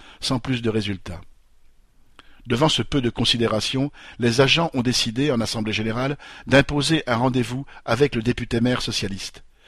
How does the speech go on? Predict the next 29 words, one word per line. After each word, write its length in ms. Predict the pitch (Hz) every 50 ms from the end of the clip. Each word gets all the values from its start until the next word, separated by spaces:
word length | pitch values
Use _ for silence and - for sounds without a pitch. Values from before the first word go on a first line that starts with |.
| - - -
C'est 180 | - - 123 135
à 60 | -
plus 240 | - - 160 131 113
de 80 | 113
cent 360 | 104 - - - 131 131 151 - - - - _
chefs 220 | - - 139 135 127
d'équipe 400 | 135 131 - - 170 147 - - -
et 140 | - 113 117
agents 200 | 120 120 123 117
de 80 | 110 104
terrain 360 | - 117 113 117 131 139 139 - - - - -
qu'ils 140 | - - 123
se 140 | - - 139
sont 200 | - 156 135 -
invités 480 | 147 139 123 135 123 - 143 139 147 - - - - -
dans 120 | - 117 120
le 80 | 123
cabinet 360 | - - 139 135 143 143 143 135
du 120 | 120 117
maire 380 | 110 117 117 120 127 135 135 - - - - - -
après 320 | - 120 - - 156 135 135
avoir 240 | 123 123 123 -
fait 180 | - - 120 - -
un 100 | 117 110
tour 300 | - - 147 147 139 131
dans 100 | 117 110
l'hôtel 260 | 120 120 - 123 117
de 100 | 113 113
ville 320 | 107 104 120 127 131 135